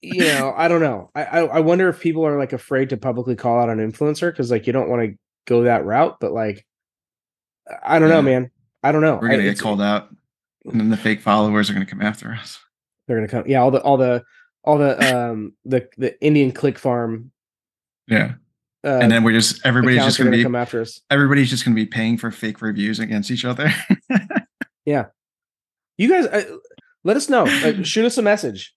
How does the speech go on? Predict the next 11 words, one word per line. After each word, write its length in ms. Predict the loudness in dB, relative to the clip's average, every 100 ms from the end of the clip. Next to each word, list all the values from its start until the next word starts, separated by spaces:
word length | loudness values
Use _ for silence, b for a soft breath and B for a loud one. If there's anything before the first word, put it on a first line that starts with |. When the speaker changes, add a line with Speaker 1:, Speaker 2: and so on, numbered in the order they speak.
| -4
Speaker 1:
Uh, 300 | 2 2 0 -4 -16
you, 200 | -10 -10
you, 240 | -8 -10 -8 -2
you 40 |
guys 200 | 0 2
all 100 | 2
know 160 | 4 2
somebody 340 | 0 0 2
that, 200 | 2 -2 -6 _ _ _ -6
you 100 | -2
know, 240 | -2 -4